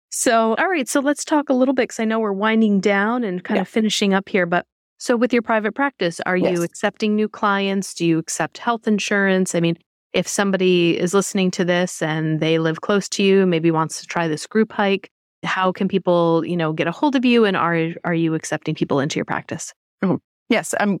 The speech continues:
Speaker 2: constantly accepting people into the practice. If there's a minimal, like, minimal wait, there's a wait, but I try to figure out ways how to get somebody in. But the reality of it is there's, there's not enough therapists. You know what I mean? And so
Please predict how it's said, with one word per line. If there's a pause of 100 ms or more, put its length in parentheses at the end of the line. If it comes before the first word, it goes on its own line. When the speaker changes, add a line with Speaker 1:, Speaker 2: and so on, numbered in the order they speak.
(100)
Speaker 2:
constantly
accepting
people
into
the
practice.
If
there's
a
minimal,
like,
minimal
wait,
there's
a
wait,
but
I
try
to
figure
out
ways
how
to
get
somebody
in. (340)
But
the
reality
of
it
is
there's, (200)
there's
not
enough
therapists.
You
know
what
I
mean?
And
so